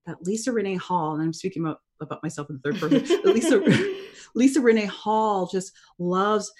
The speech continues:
Speaker 1: not, not, not only the, the aspect of self, not only um, going on a trek, like going from city to city, but the whole aspect of using writing prompts to unpack our unconscious biases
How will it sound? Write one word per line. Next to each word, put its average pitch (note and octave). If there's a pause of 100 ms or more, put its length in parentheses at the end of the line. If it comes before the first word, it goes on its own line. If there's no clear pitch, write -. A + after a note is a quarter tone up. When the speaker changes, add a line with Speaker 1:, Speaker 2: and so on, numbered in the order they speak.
(160)
Speaker 1:
not, B3
not, B3+ (160)
not A3
only A3+
the, G3
the F#3+
aspect F3
of E3+ (120)
self, - (380)
not G#3
only A3+ (220)
um, E3
going F3+
on F3
a D3+
trek, C4 (400)
like E3
going E3+ (340)
from F3
city F3
to F3
city, E3+ (360)
but G#3
the G#3+
whole B3
aspect A3
of F#3
using F#3+
writing F#3+
prompts D3+
to F3+
unpack E3+
our D#3+
unconscious D#3+
biases G3+